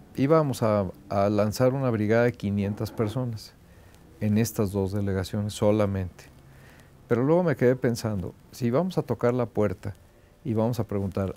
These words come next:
¿ahí hay una embarazada? Igual nos decían, pues no, pero sí hay un enfermo. Y ni modo de decir, pues mire, solo venimos por las embarazadas.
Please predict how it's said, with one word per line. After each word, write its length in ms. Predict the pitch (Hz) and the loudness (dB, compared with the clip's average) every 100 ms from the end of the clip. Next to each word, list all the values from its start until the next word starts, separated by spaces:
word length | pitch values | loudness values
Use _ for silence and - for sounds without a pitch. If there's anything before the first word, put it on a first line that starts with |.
| - | -4
¿ahí 280 | 107 131 165 | 0 2 2
hay 220 | 190 175 | 2 0
una 220 | 165 151 | -2 -4
embarazada? 680 | 139 110 104 - 151 196 185 - - - - | 0 0 2 0 0 -2 -6 -14 -20 -20 -4
Igual 320 | 117 120 143 | 2 4 4
nos 100 | 147 | 2
decían, 420 | 113 101 120 113 107 | -2 0 0 0 -4
pues 200 | 104 104 | -4 -2
no, 280 | 127 170 214 - | 2 2 2 0
pero 180 | 113 113 | 2 2
sí 140 | 107 123 | 2 0
hay 140 | 135 | 2
un 140 | 123 | 0
enfermo. 480 | 104 104 147 160 113 - - - - - - | -2 0 0 0 -6 -10 -20 -20 -20 -14 -4
Y 100 | 143 | -2
ni 120 | 165 | 0
modo 300 | 180 208 196 | 2 4 6
de 100 | 156 | 4
decir, 380 | 139 165 170 160 - - - - - | 4 4 4 2 -8 -20 -20 -12 -2
pues 180 | 135 | 0
mire, 240 | 151 185 170 | 2 2 2
solo 280 | 180 190 180 | 4 4 4
venimos 320 | 160 175 175 | 2 -2 -2
por 160 | - 135 | 2 2
las 180 | 135 | 2
embarazadas. 760 | 131 131 131 135 165 190 127 - | 2 4 4 4 2 0 -4 -8